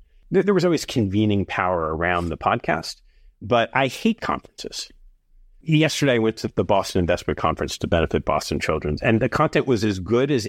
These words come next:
anything I could imagine, but I promise you twice, I did fall asleep listening. I just think it's impossible to go and listen to other people talk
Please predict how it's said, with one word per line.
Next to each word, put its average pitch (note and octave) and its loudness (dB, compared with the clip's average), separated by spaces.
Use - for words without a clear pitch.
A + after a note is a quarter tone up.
anything C#3 2
I A#2+ 0
could G#2 0
imagine, A2+ 0
but A#2 0
I A2+ 2
promise B2+ -2
you A2 0
twice, - -4
I A2 2
did A2 0
fall G2+ 2
asleep - -6
listening. - -6
I C3 2
just C#3+ -2
think E3+ 2
it's C#3+ 0
impossible B2+ 0
to F#2+ -2
go A#2 2
and F#2 -2
listen G#2+ 0
to - -4
other G#2 2
people - -4
talk - -2